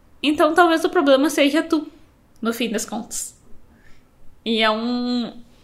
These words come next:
é, nossa, seria ótimo se todo mundo tivesse esse bom sensinho, né?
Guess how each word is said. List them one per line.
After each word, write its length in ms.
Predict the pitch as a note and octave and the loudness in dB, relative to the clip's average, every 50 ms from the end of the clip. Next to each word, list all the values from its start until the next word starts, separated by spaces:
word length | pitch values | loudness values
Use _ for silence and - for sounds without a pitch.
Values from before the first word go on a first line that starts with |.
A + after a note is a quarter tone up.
| _ - - - | _ -20 -16 -10
é, 180 | - C3 - - - | -8 -8 -8 -2 4
nossa, 320 | B3 A#3+ C4+ E4 - C4 | 8 8 8 8 6 2
seria 320 | A#3+ - A3+ A3 A#3+ A#3+ B3 | 2 4 6 10 12 12 12
ótimo 340 | B3+ B3+ - - D#4+ B3+ | 12 10 6 2 0 0
se 120 | B3 - - | -2 0 4
todo 220 | - C4 B3+ D#4 | 4 6 6 6
mundo 220 | D#4 D4 C#4+ D4 - | 4 4 4 4 4
tivesse 320 | F4 D4 B3 - - D4 | 6 6 6 6 4 2
esse 160 | C#4+ - C#4+ | -2 0 2
bom 200 | A#3+ G#3 B3 C4+ | 4 4 4 4
sensinho, 560 | C#4+ - E4+ E4 F4 - - - C4+ C#4 D4+ | 4 4 4 4 2 0 -2 0 2 2 2
né? 320 | C#4+ B3+ A3+ A#3 - - | 2 2 2 0 -2 -4